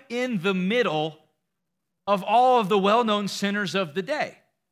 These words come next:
He sits right down with them. But here's the key. I mean, here is the key. He doesn't become one of them. <laughs> You get that?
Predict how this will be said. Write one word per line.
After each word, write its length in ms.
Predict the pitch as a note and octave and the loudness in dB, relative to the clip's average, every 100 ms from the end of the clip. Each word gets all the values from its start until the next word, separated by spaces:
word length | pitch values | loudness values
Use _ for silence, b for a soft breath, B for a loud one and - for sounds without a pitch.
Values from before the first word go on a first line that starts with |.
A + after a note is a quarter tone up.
| _ _ _ _ _ _ _ _ _ | _ _ _ _ _ _ _ _ _
He 80 | F3+ | -6
sits 280 | - B3+ - | -4 -4 0
right 240 | C4+ D#4+ | 2 4
down 220 | D#4+ D#4+ D#4+ | 4 4 4
with 160 | D#4 | 2
them. 140 | D3+ - _ _ _ _ _ _ _ _ _ _ _ - | 0 -10 _ _ _ _ _ _ _ _ _ _ _ -6
But 120 | D#3+ | -4
here's 300 | - C4+ G#3+ | -2 -2 -2
the 100 | B3 | -6
key. 260 | - A3 D#3 | -4 -4 2
I 100 | G3 | 2
mean, 180 | A3 F#3 | 2 -2
here 260 | F#3 C4+ B3+ | 0 -2 -2
is 280 | A#3+ A#3+ | -6 -6
the 160 | C#3 E3+ | -6 -8
key. 540 | - - G#3 G3 F#2+ _ _ _ _ _ _ _ _ _ _ _ _ _ _ | -8 -10 -8 -8 -8 _ _ _ _ _ _ _ _ _ _ _ _ _ _
He 100 | G3 | 0
doesn't 240 | G3 D#3+ D#3+ | 0 0 -4
become 340 | - E3 C#3+ | -6 -6 -8
one 140 | G#2+ | -10
of 80 | F2+ | -14
them. 120 | E2+ F#2+ - | -18 _ -12
<laughs> 1700 | C#3 - _ _ _ _ _ _ _ _ _ _ _ _ _ _ - | -12 -12 _ _ _ _ _ _ _ _ _ _ _ _ _ _ -16
You 60 | |
get 160 | A2 B2+ | -14 -12
that? 240 | C#3 C#3+ | -12 -14